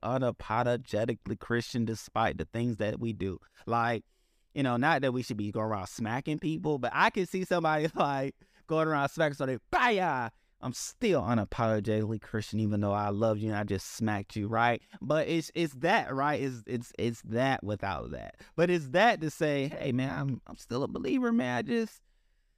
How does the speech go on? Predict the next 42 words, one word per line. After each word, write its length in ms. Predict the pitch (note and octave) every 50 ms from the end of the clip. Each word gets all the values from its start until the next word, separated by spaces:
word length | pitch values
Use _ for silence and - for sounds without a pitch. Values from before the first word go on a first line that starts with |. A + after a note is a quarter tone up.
| _ _ _ _ _ _ _ _ _ _
it's 160 | - G#3+ -
just 300 | G3+ A#3 B3+ A#3 G3+ F3
boom," 560 | F#3 G#3+ C#4 C#4+ C#4 C4 A3+ D#3+ B2 G#2+ G2 C3
you 80 | F3+
know 80 | G#3 A3
what 60 | A3+
I'm 60 | A3 -
saying? 300 | - A3+ G#3 G3+ G3+ G3+
Which 100 | G3 F3
I'll, 220 | G3+ F3 F#3 E3 -
I'll 160 | C#3+ C4 D4+
be, 160 | E3 E3 C#3+ -
I'll 160 | F3+ C#3 D#3 E3
be 120 | D#3 C3
laughing. 520 | A2+ B2 D3+ F#3+ A3+ A#3 - - C#3+ C3+
I 140 | C#3+ C3+ B2+
love, 460 | A#2 A#2 C#3 E3+ F3+ F3+ D#3+ D3 C3+ - -
in 140 | A#2+ B2+
a 40 | A#2+
way, 300 | A#2 A#2+ C3 C3 B2 B2
what 300 | B2 B2 - A#2 B2+ A2+
Steve 220 | - - C3 B2 C#3
Harvey 260 | D3+ F3+ G3 F3+ D#3+
says, 240 | - - D#2+ F#2+ G#2
"Man, 160 | G#2 G2 F2
God's 260 | - A2 - C#3 -
still 220 | - - - -
working 340 | - - C#3 D#3 - - -
on 160 | A#2+ A2 G#2
me, 140 | F#2 F2+ F2+
man." 340 | G2+ G#2 G#2+ A#2+ - D3 E3
Like, 320 | F3+ B2 A#2 A2+ A2 G2
you 120 | - - -
know, 180 | - C3+ -
some 180 | - - F4 E4
things 240 | - D4+ C4+ D4 -
he's 140 | D4+ A#3+ -
still 260 | - B3 A#3+ A#3 A#3
working 340 | B3 C4 B3+ - B3 G#3 E3+
on 200 | D#3+ D3 C3 A#2
me. 140 | A2+ A#2+
It's, 180 | C3+ C#3 -